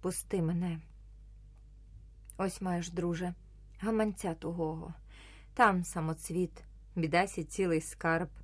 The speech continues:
Нехай усі боги та чарівниці тобі пошлють багатство. Відійди.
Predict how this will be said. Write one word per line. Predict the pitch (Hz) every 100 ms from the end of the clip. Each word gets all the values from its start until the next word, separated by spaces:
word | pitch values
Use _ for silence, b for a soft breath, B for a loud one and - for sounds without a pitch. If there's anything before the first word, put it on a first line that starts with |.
| B B B B B B B B
Нехай | 196 - 311 285
усі | 240 - 240
боги | 165 220 214 220
та | - 160
чарівниці | - 190 170 175 190 202 - 156
тобі | - 165 175
пошлють | 165 160 - 165 147
багатство. | 156 156 160 151 - 170 175 160 - - - - - - - - -
Відійди. | 185 170 202 175 175 160